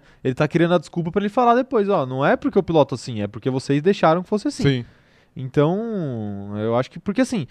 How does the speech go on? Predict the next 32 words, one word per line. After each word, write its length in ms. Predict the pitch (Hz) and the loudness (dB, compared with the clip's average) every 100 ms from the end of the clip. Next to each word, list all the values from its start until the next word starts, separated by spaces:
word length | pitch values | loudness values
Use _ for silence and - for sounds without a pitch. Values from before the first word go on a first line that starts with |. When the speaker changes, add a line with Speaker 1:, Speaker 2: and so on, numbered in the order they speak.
| - _ _ | -14 _ _
Speaker 1:
interesse 800 | 139 160 - 190 165 208 - 143 | 0 0 4 6 8 6 4 -6
em 120 | 131 | -4
prejudicar 640 | 120 131 120 123 123 123 | -2 0 -2 -6 0 4
o 60 | 123 | 4
Verstappen, 600 | 117 110 - 131 190 139 | 2 -2 2 4 4 0
ele 140 | 123 | -2
não 140 | 147 254 | -2 -2
tem. 300 | 349 185 131 _ _ - - - | -2 -2 -2 _ _ -20 -20 -16
Speaker 2:
Aham. 100 | 120 | -2
Speaker 1:
Ele 100 | 147 | 2
não 100 | 226 | 4
é 80 | 294 | 4
amigo 320 | 202 160 156 | 4 2 0
do 100 | 135 | 0
Verstappen, 580 | 123 123 - 117 - 95 110 | 2 2 4 4 2 -8 -6
mas 200 | 143 139 | -2 0
também 200 | - 147 | 0 2
não 160 | 185 | 4
é, 500 | 190 196 247 285 302 294 | 6 6 6 2 2 -2
não, 200 | 269 269 - | -6 -10 -4
Speaker 2:
Arquirrival. 400 | - 151 143 139 | -2 2 6 8
Speaker 1:
aparentemente 520 | 117 170 160 165 165 | 8 6 2 0 0
não 80 | 208 | -2
tem 120 | 240 247 | -2 2
nada 200 | 247 277 | 4 4
contra, 440 | 254 180 143 104 | 2 2 2 -2
Speaker 2:
Uhum. 120 | 127 123 _ _ | -4 -16 _ _
Speaker 1:
né? 220 | 117 123 160 | -4 -4 -6
Então, 680 | 131 - 127 160 185 143 113 | -8 0 0 2 0 0 2
ele 220 | 117 139 | 2 2
tá 160 | - | 2
mais, 560 | 147 143 160 214 - - | 4 6 4 4 -2 -18